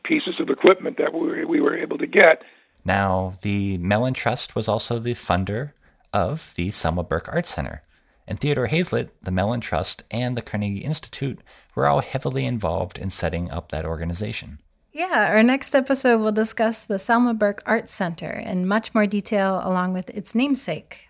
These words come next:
Speaker 3: the celebrated sculptor Selma Burke.
Speaker 1: But I don't know if you know much about Selma Burke. She was a kind of celebrity in Pittsburgh as an artist. Uh, but we really had nothing to do with her. It was just that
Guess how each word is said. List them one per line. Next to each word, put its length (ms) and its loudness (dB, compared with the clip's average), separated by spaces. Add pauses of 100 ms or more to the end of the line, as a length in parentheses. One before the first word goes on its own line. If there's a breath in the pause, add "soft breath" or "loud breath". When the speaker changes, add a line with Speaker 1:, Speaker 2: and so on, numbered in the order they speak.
(100)
Speaker 3:
the 100 -2
celebrated 640 0
sculptor 680 -4
Selma 480 0
Burke. 460 -12
Speaker 1:
But 140 10
I 80 12
don't 100 6
know 60 10
if 100 4
you 100 2
know 180 8
much 280 2
about 240 2 (100)
Selma 260 2
Burke. 340 6 (100)
She 120 -4
was 180 4 (100)
a 260 2 (100)
kind 280 6
of 100 4 (140)
celebrity 680 6
in 360 -6
Pittsburgh 540 -4 (520 soft breath)
as 220 6
an 100 2
artist. 520 0 (720 soft breath)
Uh, 120 2
but 200 8
we 160 10
really 320 8
had 140 2
nothing 280 2
to 100 -6
do 160 4
with 180 2
her. 280 10
It 40 6
was 140 -4
just 200 -6
that 120 -2